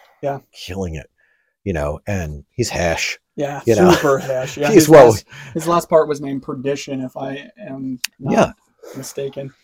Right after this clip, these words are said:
Speaker 2: And that's fine.
Speaker 1: Yeah,
Speaker 2: That's
Speaker 1: sure.
Speaker 2: fine. I mean, that's, that does, that doesn't bother me today. That's not the thing. And, um, but, uh, there are, there are brands that never made it onto your shelves because your skate shop owner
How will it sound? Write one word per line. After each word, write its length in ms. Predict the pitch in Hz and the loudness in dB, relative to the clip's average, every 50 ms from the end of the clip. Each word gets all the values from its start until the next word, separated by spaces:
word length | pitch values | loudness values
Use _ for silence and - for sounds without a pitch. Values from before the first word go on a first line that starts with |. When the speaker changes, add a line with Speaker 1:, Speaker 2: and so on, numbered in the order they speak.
| - - | -2 0
Speaker 2:
And 120 | 131 127 | 4 6
that's 220 | 165 240 269 - - | 6 6 6 4 2
fine. 520 | - 247 254 285 277 170 113 90 80 73 - | 6 8 8 8 8 8 6 4 0 -4 -4
Speaker 1:
Yeah, 300 | 202 233 214 160 139 131 _ _ _ _ _ - | -4 -2 0 -2 -4 -4 _ _ _ _ _ 2
Speaker 2:
That's 260 | 104 127 180 233 226 | 6 6 8 8 6
Speaker 1:
sure. 80 | 180 175 | 4 6
Speaker 2:
fine. 360 | 165 170 214 277 233 123 107 | 8 8 8 8 6 4 4
I 80 | 101 95 | 2 2
mean, 120 | 120 127 | 2 4
that's, 280 | 123 147 190 208 202 - 120 107 92 92 | 4 4 4 4 2 -4 -10 -6 2 6
that 160 | 131 185 208 | 6 6 8
does, 280 | 208 196 190 - - - - | 8 4 4 4 0 -6 2
that 200 | 120 135 143 151 | 4 4 4 6
doesn't 260 | 165 160 - 165 160 | 4 2 4 2 4
bother 260 | 160 160 180 185 180 | 6 6 6 6 4
me 100 | 147 117 | 2 0
today. 340 | 101 - 87 73 71 67 - - _ _ _ - | -2 -4 -8 -10 -12 -12 -14 -18 _ _ _ -4
That's 260 | 98 107 107 - - | -4 -4 -4 -4 -4
not 200 | 127 123 117 - | -4 -4 -4 -6
the 80 | 110 | -10
thing. 340 | - - 143 147 131 87 76 _ _ _ _ _ _ _ _ _ _ _ _ - | -8 -6 -4 -4 -4 -6 -8 _ _ _ _ _ _ _ _ _ _ _ _ 0
And, 320 | 123 120 117 113 110 98 | 2 2 2 2 2 0
um, 320 | 101 95 90 92 85 78 - _ _ _ _ _ _ _ _ _ _ _ - | 0 -2 -2 -4 -6 -10 -14 _ _ _ _ _ _ _ _ _ _ _ 0
but, 300 | 107 123 123 113 - - 127 | 4 4 4 4 4 0 0
uh, 260 | 110 101 92 90 87 _ _ _ _ - | 0 0 0 -4 -6 _ _ _ _ 0
there 280 | 131 147 170 214 202 | 6 8 8 8 8
are, 400 | - 160 151 143 139 131 123 - _ _ _ - | 2 0 0 2 2 2 0 -2 _ _ _ 2
there 200 | 113 139 160 180 | 4 6 6 6
are 60 | 175 | 6
brands 340 | 131 135 123 131 147 143 123 | 8 8 6 6 6 2 0
that 80 | 117 | -2
never 240 | 110 117 117 104 107 | -2 0 0 0 0
made 300 | 95 90 92 104 117 117 | -2 0 2 2 4 2
it 100 | 120 - - | 2 0 -2
onto 500 | - 110 110 110 113 - - 120 107 101 | -4 -2 -2 -2 -4 -2 -2 -2 -2 -2
your 560 | 98 87 82 87 90 87 87 87 87 82 - _ _ _ _ - | -4 -8 -8 -8 -6 -6 -6 -6 -8 -10 -12 _ _ _ _ -16
shelves 720 | - - - 104 85 69 76 73 76 - - - - - _ _ _ _ - 87 | -10 -4 -2 -2 -2 -2 -6 -10 -12 -12 -12 -12 -14 -16 _ _ _ _ -8 -6
because 400 | 101 98 - 104 92 82 - - | -6 -6 -4 -4 -6 -6 -4 -2
your 160 | 95 113 135 | -2 -2 -2
skate 400 | - - - - 127 131 135 - | -2 -6 -2 0 0 0 0 -2
shop 340 | - - 110 92 87 - _ - | -6 -6 -6 -6 -8 -10 _ -12
owner 460 | 92 87 85 151 147 73 76 - _ | -10 -10 -10 -10 -10 -12 -14 -18 _